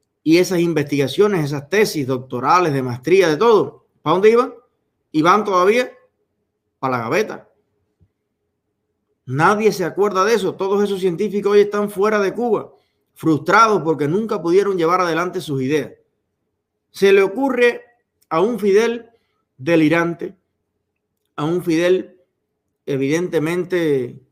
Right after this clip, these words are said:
fuera de sí, estos delirios que eran con la moringa, con la cosa,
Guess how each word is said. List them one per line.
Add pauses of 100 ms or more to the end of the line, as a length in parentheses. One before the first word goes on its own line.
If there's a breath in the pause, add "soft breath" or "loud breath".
(120)
fuera
de
sí, (1900)
estos
delirios
que
eran
con
la
moringa,
con
la
cosa,